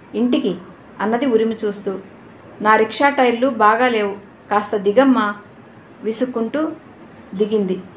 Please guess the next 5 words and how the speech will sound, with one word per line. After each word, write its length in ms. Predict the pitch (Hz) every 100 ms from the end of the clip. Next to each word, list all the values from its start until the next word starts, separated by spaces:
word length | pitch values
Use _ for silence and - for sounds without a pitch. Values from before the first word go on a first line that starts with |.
| - - - - -
వేరే 300 | 214 233 233
రిక్షా 340 | 220 - 285
వైపు 280 | 254 240 240
వెళ్ళింది. 460 | 220 202 196 185 185 - - - - -
ఎవరో 380 | 185 185 233 240